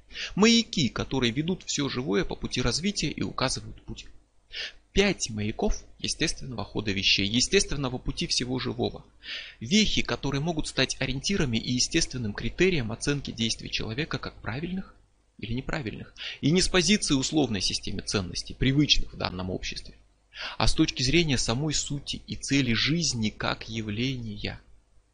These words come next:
И в принципе даже не только жизнь. Нас волнует именно жизнь,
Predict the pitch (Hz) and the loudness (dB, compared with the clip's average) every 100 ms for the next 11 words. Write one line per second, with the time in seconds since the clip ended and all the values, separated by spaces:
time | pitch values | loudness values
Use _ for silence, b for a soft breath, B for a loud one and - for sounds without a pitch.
0 | _ _ - - B B - - 220 220 | _ _ -20 -14 B B -4 2 4 4
1 | - 151 160 151 156 151 139 - 156 135 | 2 2 2 2 0 -2 0 0 0 -4
2 | - - - 151 175 139 143 147 131 135 | -10 -16 -4 0 2 2 0 -2 -2 -2
3 | 135 143 165 214 190 | -2 -2 2 2 0